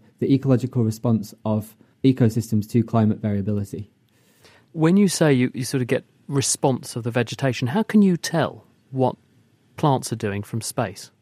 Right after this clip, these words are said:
Speaker 1: We can use satellites to measure how green that plot of land is. And so the greener something is, in general, the healthier something is. And the satellites can measure that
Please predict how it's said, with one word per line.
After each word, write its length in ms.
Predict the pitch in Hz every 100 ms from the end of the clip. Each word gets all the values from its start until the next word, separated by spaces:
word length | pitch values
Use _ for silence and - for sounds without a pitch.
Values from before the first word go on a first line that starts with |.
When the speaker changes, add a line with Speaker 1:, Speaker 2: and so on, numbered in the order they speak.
| _ _ _ _ _ _
Speaker 1:
We 100 | 156
can 160 | 143 151
use 320 | 165 - - -
satellites 580 | - 151 - 127 117 -
to 140 | 135
measure 180 | 135 123
how 200 | 117 135
green 480 | 123 127 123 113 - -
that 240 | 127 -
plot 160 | - 131
of 140 | 113
land 240 | 117 110 107
is. 240 | 101 - -
And 280 | 113 110
so 360 | 110 117 113 107 - _ _ _
the 80 | 117
greener 260 | 143 143
something 360 | 131 131 123 110
is, 260 | 107 104 - -
in 140 | 120
general, 320 | 120 117 110
the 100 | 104
healthier 340 | 101 110 104 104
something 320 | 107 - 101
is. 180 | 113 - _ _ _ _ -
And 120 | 113
the 60 |
satellites 400 | 110 123 123 113
can 140 | - 113
measure 240 | 120 117
that 200 | 107 107